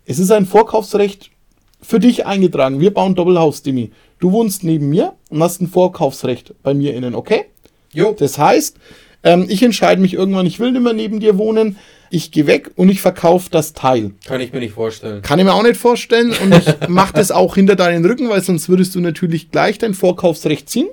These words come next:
Speaker 1: Machen wir mal den Worst Case. Und ich finde einen Käufer, der sagt, alles klar, das Teil kaufe ich. Dann geht der ganze Prozess ja irgendwann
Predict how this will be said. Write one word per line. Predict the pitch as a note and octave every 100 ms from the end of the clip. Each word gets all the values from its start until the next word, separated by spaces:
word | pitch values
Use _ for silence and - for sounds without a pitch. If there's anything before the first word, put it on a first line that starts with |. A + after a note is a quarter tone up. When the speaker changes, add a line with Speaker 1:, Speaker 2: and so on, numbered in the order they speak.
| -
Speaker 1:
Machen | D3+ D#3
wir | F3
mal | F3
den | E3 D3+
Worst | F3 E3+
Case. | - F3+ D4 - - - - - _ -
Und | F#3+ G3+ G#3+ G#3+ G#3 - _ _ _ _ -
ich | G#3 -
finde | A#3+ G3+
einen | F3+
Käufer, | - E3+ G#3+ E4+ G#4+ _ _ _ _ _ _ _ - -
der | D#3
sagt, | D#3+ F3 D#3+ -
alles | E3 D#3 -
klar, | D#3+ D#3+
das | A#3 A3
Teil | - F3+ F#3
kaufe | - F3 F3 F3+
ich. | - _ _ - -
Dann | D3+ F3+
geht | F3+ F#3+ A#3+ _ _ _
der | -
ganze | E3 F3+ G3 F#3+
Prozess | D3+ C#3 G#3+ C4 -
ja | F#3+
irgendwann | F3+ F#3 F3+ F#3 C#4+